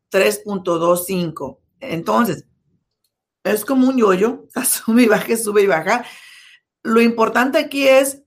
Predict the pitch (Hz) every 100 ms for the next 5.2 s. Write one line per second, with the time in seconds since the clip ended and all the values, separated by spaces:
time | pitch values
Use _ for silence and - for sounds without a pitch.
0 | _ _ _ _ - - - 202 190 -
1 | 226 247 180 202 277 - - 190 214 302
2 | - _ _ _ _ - 208 190 185 185
3 | 214 240 262 214 190 180 185 180 170 185
4 | - 185 - 190 - 190 175 170 175 -
5 | 226